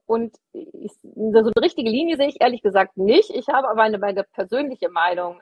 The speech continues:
äh, dazu. Und ich glaube, die ist, dass es sehr schwer ist, sich auf Rechtsmissbrauch zu berufen.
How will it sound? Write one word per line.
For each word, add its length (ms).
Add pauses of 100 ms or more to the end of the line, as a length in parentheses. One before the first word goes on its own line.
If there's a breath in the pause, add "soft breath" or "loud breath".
äh, 320
dazu. 580
Und 280
ich 160
glaube, 320
die 80
ist, 180
dass 100
es 140
sehr 240
schwer 460 (160)
ist, 260 (380)
sich 200
auf 140
Rechtsmissbrauch 720
zu 80
berufen. 480